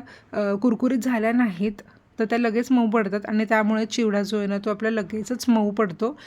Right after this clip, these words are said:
त्यामुळे कुरकुरीत होण्यासाठी इथे तुम्ही, चिवडा कुरकुरीत होण्यासाठी इथे आपल्याला मिरची आणि कढीपत्ता अगदी छान असं, अ, तळून घ्यायचं आहे.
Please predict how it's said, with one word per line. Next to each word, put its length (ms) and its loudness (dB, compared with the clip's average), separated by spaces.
त्यामुळे 480 0
कुरकुरीत 520 0
होण्यासाठी 800 -2
इथे 420 -2
तुम्ही, 260 0
चिवडा 260 4
कुरकुरीत 440 -2
होण्यासाठी 480 0
इथे 360 -2
आपल्याला 520 0
मिरची 560 4
आणि 240 0
कढीपत्ता 540 -2
अगदी 400 -4
छान 380 0
असं, 400 -2
अ, 120 -2
तळून 320 6
घ्यायचं 340 0
आहे. 320 -2